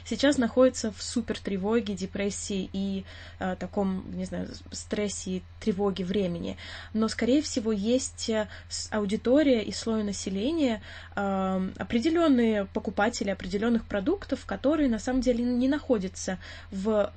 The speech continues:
печали и грусти, а находятся, например, в агрессии, что сахар подорожал, ну, я образно говоря. И здесь очень важно понимать, чем сейчас живёт, а, ваша аудитория, чтобы реагировать на их реакцию,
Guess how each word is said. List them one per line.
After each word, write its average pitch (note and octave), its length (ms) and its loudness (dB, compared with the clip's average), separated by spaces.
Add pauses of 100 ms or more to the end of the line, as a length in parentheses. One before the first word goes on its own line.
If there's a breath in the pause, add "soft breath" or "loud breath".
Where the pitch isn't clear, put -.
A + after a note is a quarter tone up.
печали G#3 460 0
и F#3+ 60 4
грусти, G3 420 -2
а G#3+ 60 2
находятся, A#3 480 2
например, G#3+ 420 0
в F#3+ 80 -4
агрессии, A3 480 0
что A3+ 220 -4
сахар - 420 -2
подорожал, A3 560 0
ну, G3 80 -6
я G3 180 0
образно F3+ 380 -2
говоря. F#3 260 -6 (320 loud breath)
И G#3+ 80 -2
здесь A3 360 4
очень A3 260 0
важно A#3 420 2 (300 loud breath)
понимать, A3 480 2
чем A3 280 -2
сейчас G3+ 440 -4
живёт, G3 500 -4 (360 loud breath)
а, F#3+ 280 0
ваша G3 480 0
аудитория, G#3+ 640 2
чтобы G#3 340 -2
реагировать G#3 640 0
на F#3+ 100 -2
их G3+ 280 -4
реакцию, G3+ 720 -4